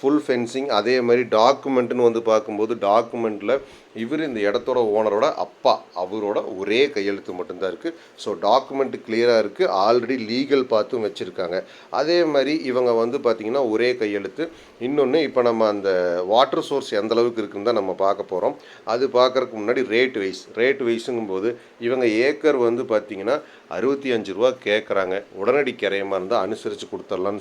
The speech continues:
சொல்றாங்க. ஆனா உங்களுக்கு இந்த மெயின்டெனன்ஸ் இல்லைன்னாலுமே எந்த அளவுக்கு ஈல்டு இருக்குன்னு நான் உங்களுக்கு காமிச்சிருப்பேன் பாருங்க.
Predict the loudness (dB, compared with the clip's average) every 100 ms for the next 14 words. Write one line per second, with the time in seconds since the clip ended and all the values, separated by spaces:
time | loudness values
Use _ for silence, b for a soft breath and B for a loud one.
0 | -8 -6 -4 -2 -4 -6 B B 0 4
1 | 4 2 -2 -4 -4 -4 -2 4 4 4
2 | 2 2 2 0 -2 -12 -14 -6 0 0
3 | 0 0 -2 -2 -4 -8 -10 B B -2
4 | 0 0 0 0 0 -4 -8 -6 -6 -2
5 | -2 -2 -2 -4 0 0 0 -2 -2 -2
6 | -2 -8 -8 -8 -6 -8 -8